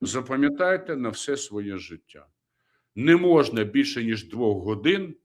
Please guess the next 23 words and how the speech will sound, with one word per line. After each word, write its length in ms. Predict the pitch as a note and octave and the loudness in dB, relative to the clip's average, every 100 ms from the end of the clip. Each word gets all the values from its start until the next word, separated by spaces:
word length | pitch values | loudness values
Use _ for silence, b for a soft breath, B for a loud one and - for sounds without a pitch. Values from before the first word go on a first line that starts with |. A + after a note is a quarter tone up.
| _ _ _ _ G2 | _ _ _ _ -8
носити 520 | A2 A2+ D3+ D3 C3 | -8 -6 -6 -4 -6
інформацію 680 | G2+ - G2+ A2 A2 - F#2+ | -6 -8 -6 -4 -4 -8 -12
в 40 | |
собі, 320 | - F2+ F2 | -12 -12 -10
видавайте 960 | F2 F#2 B2 A#2+ A2 G#2 E2+ E2 - C#2 _ | -8 -6 -4 -2 0 0 0 -6 -12 -20 _
її 320 | F2 F2+ A2 | -14 -8 -6
назовні. 600 | A2 F#2+ D#2 E2+ D2 C#2+ - _ b b - | -4 -6 -8 -10 -10 -14 -18 _ b b -12
Тоді 220 | A2+ D#3+ | -6 -2
ви 140 | D#3+ B2+ | -2 -2
не 140 | A2 | -4
будете 460 | F#2+ A#2 C#3 C#3 G2 | -6 -2 -2 -4 -10
цікаві, 520 | - F#2 F2+ E2 E2 | -10 -6 -4 -4 -6
тоді 260 | F#2 F2+ | -12 -8
не 120 | B2 F#2+ | -6 -6
буде 260 | G2+ F#2+ | -8 -12
на 120 | F2 | -10
вас 300 | F2 E2 D#2 | -10 -12 -12
замахів". 520 | D#2+ D2 C#2 _ _ _ _ b b b b b | -16 -18 -20 _ _ _ _ b b b b b
Отак 480 | B2 C#3+ A3+ A#3 A#3 | 0 2 4 4 2
і 60 | G#3 | -8
тут, 500 | - G#3 F3+ A#2 - - _ _ _ | -4 -2 0 -2 -8 -20 _ _ _
пане 260 | F2+ E2 D#2+ | -8 -6 -8
Олександре. 680 | D2+ - D#2+ D#2 D#2+ D#2+ | -10 -12 -16 -16 -20 -20